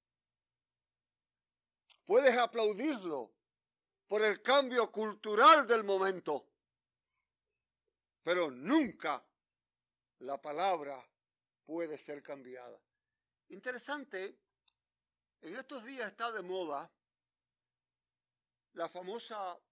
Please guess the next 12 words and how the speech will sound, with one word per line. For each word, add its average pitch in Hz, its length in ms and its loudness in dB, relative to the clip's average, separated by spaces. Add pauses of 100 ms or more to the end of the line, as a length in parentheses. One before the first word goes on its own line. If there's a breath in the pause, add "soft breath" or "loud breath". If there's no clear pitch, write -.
(800)
película 156 680 -14 (920)
La 147 160 -12
Bella 180 400 -10
y 160 40 -14
la 156 100 -12
Bestia. 214 500 -14 (1300)
Su - 180 -12
nueva 220 440 -2
versión 165 600 -10 (840)
es 165 100 -10
un 180 180 -12
desastre 180 920 -4